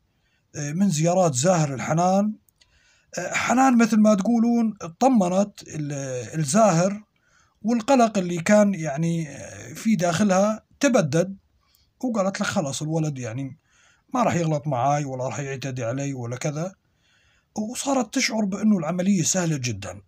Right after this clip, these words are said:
أنه يدخل زاهر على الفيلا وتقعد هي وياه ساعة ولا ساعتين، تالي هالليل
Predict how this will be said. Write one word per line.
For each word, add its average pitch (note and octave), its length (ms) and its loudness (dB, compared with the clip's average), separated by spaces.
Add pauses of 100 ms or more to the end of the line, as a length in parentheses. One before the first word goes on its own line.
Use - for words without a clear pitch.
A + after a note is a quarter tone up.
(100)
أنه A3+ 200 4
يدخل F3+ 320 0
زاهر E3+ 360 2
على D#3 300 0
الفيلا D#3 400 -4
وتقعد C3+ 340 -8
هي C3+ 80 -2
وياه E3 180 0
ساعة D#3 300 -2
ولا B2+ 200 -6
ساعتين، E3+ 600 -2 (920)
تالي F#3+ 240 2
هالليل F3 580 0